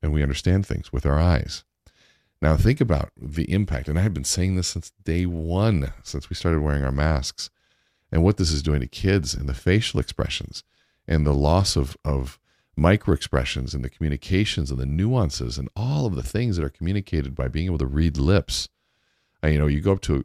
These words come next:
to a teller or you go up to somebody working at a, who knows, whatever kind of store, and they're behind a screen and have a mask on, and they're talking. I can't understand a word they're saying.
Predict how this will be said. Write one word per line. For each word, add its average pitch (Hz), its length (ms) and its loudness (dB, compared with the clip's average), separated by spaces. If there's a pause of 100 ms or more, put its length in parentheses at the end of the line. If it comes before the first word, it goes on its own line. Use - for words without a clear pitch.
(120)
to 76 180 0
a 67 60 0
teller 87 480 2
or 65 100 -2
you 67 80 -4
go 80 180 -4
up 78 120 -6
to 71 200 -4
somebody 78 300 -2
working 73 300 -2
at 65 100 -2
a, - 100 -8 (420)
who 98 120 0
knows, 85 300 4
whatever 87 240 0
kind 85 160 -4
of 73 60 -8
store, 82 420 -2
and 67 80 -2
they're 65 80 -2
behind 80 300 -2
a 98 40 -2
screen 73 420 -2
and 92 260 -2
have 80 120 0
a 71 60 -2
mask 65 360 -2
on, 67 240 -2 (440)
and 80 160 2
they're 78 80 4
talking. 69 720 -2 (180)
I 156 80 -4
can't 190 240 0
understand 170 380 2
a - 20 2
word 156 200 0
they're 110 80 0
saying. - 460 -4